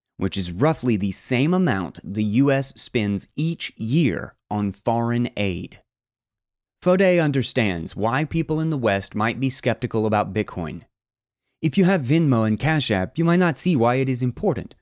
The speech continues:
You have all the conveniences of a modern monetary system. But when you go to Senegal, more than seventy percent of our people have never stepped foot in a bank. Mom never had a credit card or debit card," he said. He wonders,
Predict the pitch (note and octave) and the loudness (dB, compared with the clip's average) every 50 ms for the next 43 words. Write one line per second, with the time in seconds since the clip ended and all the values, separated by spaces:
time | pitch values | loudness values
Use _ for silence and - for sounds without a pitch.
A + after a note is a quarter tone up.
0 | _ _ _ - C3+ D#3+ G3 F#3+ F#3 D#3+ C3+ B2+ C#3 D3+ F3 E3 F#3+ F#3+ F#3 D#3 | _ _ _ -2 4 4 6 6 6 4 4 4 4 4 2 2 2 2 4 4
1 | C#3 B2+ C3 C3 B2+ - - C#3+ C3 E3 D#3 D#3+ C#3 C3 A#2+ A#2 B2 B2+ C3 C3 | 4 4 4 2 0 0 -2 -2 0 0 2 2 4 4 4 4 4 2 2 2
2 | C#3 D3+ D#3+ E3 C3+ - A2+ G#2 G2 F#2+ - - G2+ F2+ - - F2+ E2+ - - | 2 2 0 0 -2 0 0 0 0 0 -2 -2 -6 -6 -6 -8 -10 -10 -10 -12
3 | _ _ _ _ _ _ _ _ _ - A2+ A#2 B2+ D3+ F3 F#3 F#3 D#3+ F3 F3+ | _ _ _ _ _ _ _ _ _ -6 -2 2 4 4 6 6 4 4 4 2
4 | D#3 C3+ D3+ C3 - F#3 F3+ E3+ C3 G#2 G2 E2+ - - - _ _ _ _ _ | 2 0 -4 -4 -2 -2 0 0 2 2 0 0 -2 -6 -14 _ _ _ _ _
5 | - G#2 A#2 C3+ C3+ B2+ B2+ A#2 G#2+ - - D#3+ D#3 E3 D#3+ F#3+ F#3 F3+ G3+ - | -4 0 2 2 4 4 4 2 2 2 0 2 2 2 4 2 2 2 2 0
6 | E3+ E3 - - D3+ D3+ C#3 C3+ B2+ A#2 - - D3 C#3 - C#3+ C3 B2 A2+ G2 | 0 -4 -2 -2 -2 -2 0 2 0 0 0 0 -4 -2 0 -2 0 0 0 0
7 | A2 A2 A#2+ C3 C#3+ D#3 D3+ C3 - D3+ C#3+ C3+ - - - C3+ C3 B2+ A#2+ A#2 | 0 2 2 2 0 0 -2 -4 -2 -4 -4 -4 -4 -2 0 2 2 2 0 0
8 | G2+ F2+ A2 G2+ F2+ E2+ - - - _ _ _ _ _ _ _ _ _ - G#2+ | -2 -2 -2 -2 -2 -4 -8 -16 -20 _ _ _ _ _ _ _ _ _ 0 2
9 | C#3 E3 F3 E3 C#3 C3 C#3+ E3 E3 E3+ D3 C3+ C3+ C3 B2 - D3+ C#3+ C3 C3 | 4 4 4 4 4 4 4 4 4 4 4 4 2 2 0 0 0 0 0 0
10 | - - G#2+ G2 F#2+ F#2+ F2+ - - D3 C#3+ B2+ A2+ A#2+ G#2+ E2+ - - - F#2 | -2 -2 0 0 0 0 -2 -2 0 0 0 2 2 2 0 0 -4 -6 -6 -6
11 | E2 D#2+ D#2+ - _ _ _ _ _ - F#2 F2 - F#2+ F2+ F2 - - _ _ | -6 -6 -8 -16 _ _ _ _ _ -8 -8 -6 -4 -6 -6 -6 -8 -12 _ _
12 | _ _ _ _ _ _ _ _ _ _ _ _ _ _ _ _ _ _ - D3+ | _ _ _ _ _ _ _ _ _ _ _ _ _ _ _ _ _ _ -6 -4
13 | D3 D#3 D#3 D3 B2 G#2 F2 D2+ - - | 0 2 2 2 2 0 -2 -4 -8 -10